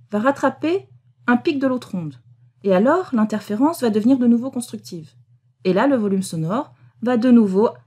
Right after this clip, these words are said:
atteindre un maximum. Alors, le temps nécessaire pour passer d'un son fort à un son bas et pour revenir à un son fort s'appelle la période de battement.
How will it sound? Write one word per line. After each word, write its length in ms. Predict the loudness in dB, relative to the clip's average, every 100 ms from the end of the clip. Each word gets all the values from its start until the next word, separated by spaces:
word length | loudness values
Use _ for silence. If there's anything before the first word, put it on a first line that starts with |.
| -8
atteindre 400 | -8 -2 -2 -2
un 60 |
maximum. 500 | -4 -6 -10 -14 -16 -20 _ _ _ _ _ _ _ _
Alors, 180 | -8 -4
le 100 | -4
temps 200 | -4 -4
nécessaire 520 | -4 -6 -6 -6 -6
pour 100 | -6
passer 580 | -6 -6 -4 -4 -4 -8 -20 _ _
d'un 220 | -4 -4
son 440 | -4 -6 -4 -6 -8
fort 800 | -18 -10 -2 0 0 -2 -6 -18 -20 -10
à 200 | -4 -4
un 40 |
son 260 | -4 -4 -4
bas 520 | -2 0 0 -4 -10 _ _ _
et 180 | 0 2 0 _ _ _ -6
pour 140 | 0
revenir 500 | 2 4 4 2 0
à 80 | -2
un 60 |
son 200 | -4 -10
fort 460 | -12 -6 -6 -6 -10 _ _ _
s'appelle 600 | -6 -6 -4 -4 -4 -8 _ _
la 120 | -8
période 480 | -8 -6 -6 -6 -8
de 80 | -10
battement. 300 | -12 -14 -18